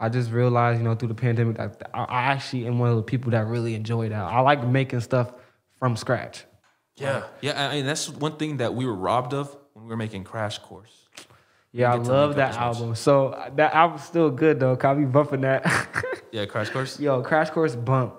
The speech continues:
Speaker 1: And I, and, like, and it's definitely my, um, my workout. 'Cause I've been working out a lot more lately.
Speaker 2: Mm-hmm.
Speaker 1: So working out, cleaning up, it, it, we get active. So it's
Speaker 2: Oh,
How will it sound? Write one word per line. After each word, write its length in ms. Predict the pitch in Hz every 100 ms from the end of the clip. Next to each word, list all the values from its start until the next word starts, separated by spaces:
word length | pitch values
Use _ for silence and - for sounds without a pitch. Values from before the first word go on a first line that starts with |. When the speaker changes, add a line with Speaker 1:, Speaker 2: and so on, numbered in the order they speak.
| - _ _ -
Speaker 1:
And 80 | 120
I, 120 | 127 117
and, 100 | 127
like, 180 | 123 123 - -
and 120 | 123 123
it's 80 |
definitely 440 | 120 135 143 143 135
my, 200 | 127 120
um, 760 | 104 117 117 113 110 107 - _ _ _
my 180 | 120 113
workout. 720 | 110 127 135 143 160 160 - - _ _ -
'Cause 120 | 123
I've 60 | 123
been 80 | 120
working 260 | 123 120
out 160 | 117 117
a 40 |
lot 180 | 120 117
more 180 | 123 123
lately. 400 | 123 123 127 131
Speaker 2:
Mm-hmm. 280 | 127 120 107 -
Speaker 1:
So 180 | 120 113
working 380 | 123 127 127
out, 300 | 123 123 123 -
cleaning 400 | 139 131 123 123
up, 260 | 123 -
it, 220 | 120 120 101
it, 40 |
we 160 | 120 123
get 160 | 123
active. 540 | 117 117 117 101 65 -
So 300 | - 101 107
it's 120 |
Speaker 2:
Oh, 20 | 110